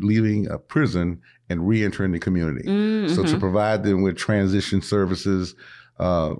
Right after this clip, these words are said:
Speaker 1: counseling, uh, housing, housing, I'm sorry, housing resources, uh, employment, educational resources,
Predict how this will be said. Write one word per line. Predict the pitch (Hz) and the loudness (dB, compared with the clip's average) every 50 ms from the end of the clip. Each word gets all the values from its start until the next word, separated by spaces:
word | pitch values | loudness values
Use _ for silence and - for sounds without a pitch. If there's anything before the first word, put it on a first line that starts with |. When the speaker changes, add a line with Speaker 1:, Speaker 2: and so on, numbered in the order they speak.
| - - | -8 -6
Speaker 1:
counseling, | - - 120 110 101 92 - - 85 78 71 67 71 - - - _ _ _ _ _ _ - | -4 -2 0 2 2 0 0 -2 -2 -2 -2 -4 -6 -8 -10 -16 _ _ _ _ _ _ -6
uh, | - - 82 80 - - | -4 -4 -4 -4 -4 -6
housing, | - - 101 98 98 95 87 71 71 73 69 65 - - - _ _ _ _ _ _ _ _ _ _ | -4 -2 0 0 0 0 0 -2 -4 -6 -6 -6 -8 -12 -16 _ _ _ _ _ _ _ _ _ _
housing, | _ - - 110 107 107 98 85 95 95 92 82 71 - - - | _ -6 -2 0 0 2 2 2 2 2 0 0 -2 -6 -10 -8
I'm | - 87 85 | -6 -6 -4
sorry, | 82 - 87 80 76 - | -4 -2 -2 -2 -2 -2
housing | - 98 101 98 95 87 85 85 92 | -2 -2 0 0 0 0 0 2 4
resources, | 107 120 120 120 - 95 90 87 85 - 95 90 90 82 - - - - - _ _ _ - - | 4 4 2 2 2 2 2 0 0 -2 -2 -4 -4 -4 -8 -16 -20 -20 -20 _ _ _ -4 -2
uh, | 82 80 80 78 - - | 0 0 0 -2 -2 -2
employment, | 87 82 78 - _ _ - - - - 120 120 120 117 110 110 107 101 - - | -4 -4 -4 -6 _ _ -20 -10 -4 0 2 4 4 4 2 2 0 -2 -4 -4
educational | - 90 78 80 - - 120 120 120 120 117 107 | -4 -4 -4 -4 -2 0 0 0 2 2 2 2
resources, | 107 110 110 107 - - 104 101 104 101 - 101 98 98 101 95 - | 2 2 2 0 0 0 2 2 2 0 0 0 0 0 0 -2 -4